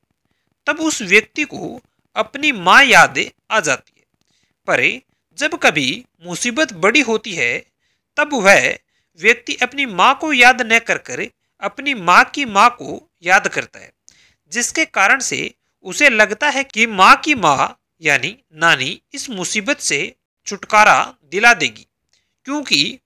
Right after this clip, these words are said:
मुसीबत इतनी बड़ी है कि वह व्यक्ति इतना अधिक घबरा जाता है कि अपनी नानी को ही याद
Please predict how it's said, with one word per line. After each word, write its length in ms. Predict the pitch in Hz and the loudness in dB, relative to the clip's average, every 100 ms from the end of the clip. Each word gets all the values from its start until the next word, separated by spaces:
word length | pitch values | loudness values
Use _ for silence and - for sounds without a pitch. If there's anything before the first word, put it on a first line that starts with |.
| _ | _
मुसीबत 440 | 175 180 240 320 - | -10 -6 -4 -4 -2
इतनी 300 | 247 - 302 | -4 -2 -4
बड़ी 280 | 240 214 269 | -2 -2 2
है 120 | 262 | 2
कि 420 | 262 151 135 208 - _ _ 170 | 2 -4 -10 -12 -20 _ _ -4
वह 280 | 165 185 | 2 4
व्यक्ति 600 | 277 233 185 _ 135 165 - - | 4 2 -2 _ -12 -12 -14 -12
इतना 280 | 226 277 302 | -8 -2 0
अधिक 300 | 220 226 202 | 0 -4 -6
घबरा 300 | 160 175 226 | -2 2 2
जाता 280 | 220 190 220 | 2 0 -2
है 140 | 226 | -2
कि 340 | 220 131 180 - _ | -6 -14 -16 -18 _
अपनी 300 | 190 - 254 | -16 -12 -12
नानी 380 | 233 175 185 277 | -4 0 0 -2
को 180 | 285 285 | -6 -8
ही 220 | 190 165 | -6 -2
याद 260 | 139 143 | -2 -2